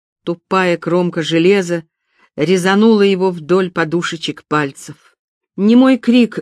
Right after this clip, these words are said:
замер в его раскрывшемся рту. Другой рукой он всё же каким-то чудом высвободил зажатых пленников и, подняв, держа на весу почти бесчувственную и одновременно горящую руку,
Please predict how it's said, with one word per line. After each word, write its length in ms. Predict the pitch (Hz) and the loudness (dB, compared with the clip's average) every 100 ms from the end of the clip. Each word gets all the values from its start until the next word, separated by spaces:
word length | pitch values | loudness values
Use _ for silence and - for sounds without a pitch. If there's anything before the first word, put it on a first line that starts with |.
| - | -6
замер 560 | 175 175 202 180 175 | -4 -2 -2 0 -2
в 60 | 160 | -4
его 400 | 170 175 175 170 | -4 -2 0 0
раскрывшемся 720 | 165 - 170 170 160 156 160 | -2 -4 -8 -6 -8 -6 -8
рту. 340 | 156 165 156 - _ _ _ _ _ _ | -6 -8 -8 -10 _ _ _ _ _ _
Другой 440 | 170 214 196 240 | -2 -2 2 2
рукой 360 | 214 208 208 202 | 2 0 0 0
он 80 | 190 | -4
всё 260 | 180 202 | -4 -2
же 300 | 190 185 185 | -2 -2 -2
каким-то 480 | 175 175 214 202 190 | -2 -6 -4 -4 -4
чудом 640 | 185 - 220 196 175 170 160 _ - - | -6 -2 -2 0 -2 -2 -8 _ -18 -8
высвободил 880 | 175 214 196 - 170 160 151 156 156 | 0 0 0 -2 -2 -2 -2 -2 -4
зажатых 720 | 147 165 156 170 156 151 - | -4 -4 -2 -6 -6 -12 -12
пленников 800 | 175 214 208 185 180 180 175 _ _ _ _ - _ | -4 -2 -2 -4 -6 -6 -8 _ _ _ _ -20 _
и, 100 | 180 | -6
подняв, 600 | 185 196 190 190 208 196 | -2 -2 -2 -2 -2 -2
держа 440 | 165 175 175 180 214 | -2 -4 -4 -4 -4
на 100 | 202 | -4
весу 520 | 196 196 - 196 175 | -4 -8 -6 -4 -4
почти 460 | 156 160 - - 196 | -4 -8 -8 -8 -6
бесчувственную 1120 | 170 196 - 220 202 - 175 175 165 160 156 - - | -4 -6 -6 -6 -6 -8 -6 -4 -2 -4 -6 -16 -12
и 80 | - | -2
одновременно 720 | 185 180 180 175 196 180 170 165 | 0 2 -2 -2 -2 -2 -4 -4
горящую 760 | 170 175 180 165 - 156 160 | -2 0 0 -2 -6 -4 -2
руку, 500 | 180 240 226 202 196 | 0 0 -2 -6 -6